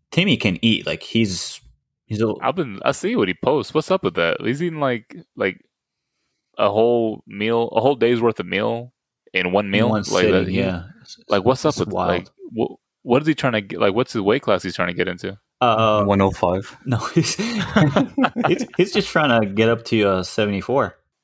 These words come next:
Speaker 1: He's actually only eating, like, twenty-seven hundred or so. I mean, that's at least what I'm, what I've been giving him.
Speaker 2: Oh, but he's only eating, like, one meal.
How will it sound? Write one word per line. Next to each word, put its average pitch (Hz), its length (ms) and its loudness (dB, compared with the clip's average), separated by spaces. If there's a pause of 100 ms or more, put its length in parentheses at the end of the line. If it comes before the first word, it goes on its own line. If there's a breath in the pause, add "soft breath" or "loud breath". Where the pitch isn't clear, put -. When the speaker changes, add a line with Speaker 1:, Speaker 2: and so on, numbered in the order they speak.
Speaker 1:
He's 392 200 -2
actually 208 300 0
only 156 220 2
eating, 120 240 2
like, 101 260 -6
twenty-seven 104 920 -2
hundred 101 280 0
or 95 100 -4
so. 98 360 -4 (240)
I 123 60 -4
mean, 120 180 2
that's 120 220 2
at 110 80 2
least 113 180 0
what 104 140 2
I'm, 95 240 -4 (180)
what 104 160 -2
I've 98 80 -4
been 101 180 -4
giving 98 240 -2
him. 98 160 -8 (800)
Speaker 2:
Oh, 98 160 2
but 98 140 0
he's 104 100 2
only 92 220 2
eating, 92 240 -2
like, 90 180 0
one 92 240 0
meal. 92 260 -6